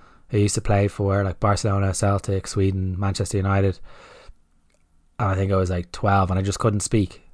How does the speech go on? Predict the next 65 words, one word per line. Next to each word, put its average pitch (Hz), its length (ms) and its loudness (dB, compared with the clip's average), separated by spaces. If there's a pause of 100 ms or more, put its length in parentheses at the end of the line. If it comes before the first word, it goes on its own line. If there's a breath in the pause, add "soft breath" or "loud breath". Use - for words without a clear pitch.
(140)
So 107 140 -2
I 101 60 2
got 110 140 6
his 104 100 4
autograph 95 460 2
or 95 40 -4
whatever, 92 280 0
and 95 140 -6
Dad 101 200 -2
was 95 80 -2
like, 98 160 -4
"Yeah, 117 80 0
he 110 100 -2
wipes 117 220 -2
his 107 80 -6
own 104 120 -2
ass. 104 200 -6
He 110 100 -6
still 120 160 -4
has 113 100 -4
to 117 80 -4
wipe 113 120 0
his - 80 -6
own 101 120 0
ass. 104 200 -4
He 101 80 -4
may 104 100 0
be 104 140 0
incredible 92 340 -2
at 82 60 -8
football, 107 320 -2
but 85 80 -4
he - 20 -6
still 107 160 -2
has 98 120 -4
to 107 60 -6
wipe 95 120 -4
his 95 80 -8
own 95 120 -4
ass. 95 200 -6
He'll 101 160 0
have 101 160 0
shit 107 180 -2
days 95 240 0
as 95 80 -8
well." 113 220 -2 (1400 loud breath)
He 127 80 -2
could 123 120 6
have 90 80 4
explained 104 380 0
it 85 40 0
a 82 40 -2
little 85 140 -2
bit 87 180 -4
more 87 140 -4
poetically, 98 520 0
but 104 340 -2 (140)
I, 107 120 -4
the 104 160 0
message, 110 500 0
looking 107 280 2
back 101 220 0
at 95 100 -2
it 87 60 -2
now, 107 440 -2